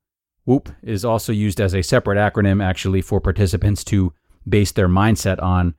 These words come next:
when approaching goals in this way, standing for wise, optimistic, open-minded, and powerful. This concept, uh, may not seem very novel, but research found that the single mothers who first tested this approach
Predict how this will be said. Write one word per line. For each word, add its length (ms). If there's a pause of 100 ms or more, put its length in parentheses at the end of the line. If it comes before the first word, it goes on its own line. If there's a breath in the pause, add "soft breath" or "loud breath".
(300)
when 160
approaching 460
goals 280
in 80
this 180
way, 340
standing 440
for 400 (320)
wise, 720 (360)
optimistic, 720 (480)
open-minded, 760 (100)
and 280
powerful. 560 (580)
This 160
concept, 520 (440)
uh, 380
may 140
not 220
seem 240
very 200
novel, 480 (340)
but 280
research 440
found 340
that 180
the 100
single 340
mothers 480
who 160
first 420
tested 380
this 160
approach 460